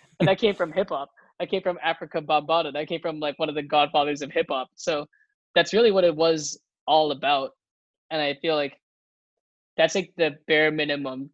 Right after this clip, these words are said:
that you should be sharing. 'Cause, like, with hip hop dance now, it can be so competitive. It can be so, like,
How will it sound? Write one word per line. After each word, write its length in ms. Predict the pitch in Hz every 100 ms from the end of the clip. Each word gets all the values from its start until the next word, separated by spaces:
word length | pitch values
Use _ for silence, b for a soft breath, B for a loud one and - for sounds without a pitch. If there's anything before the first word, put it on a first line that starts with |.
| -
that 160 | 131 -
you 140 | 143
should 140 | 147 147
be 80 |
sharing. 400 | 135 - 131 113 -
'Cause, 160 | 156
like, 140 | 143 131
with 140 | 151 135
hip 180 | 175 165
hop 160 | 143
dance 300 | - 147 143 147
now, 160 | 131 127
it 80 | 151
can 100 | 160
be 120 | 143
so 300 | - - 147
competitive. 580 | - 135 151 143 120 113
It 100 | 135
can 100 | 139
be 120 | 143 139
so, 240 | - 135
like, 180 | 127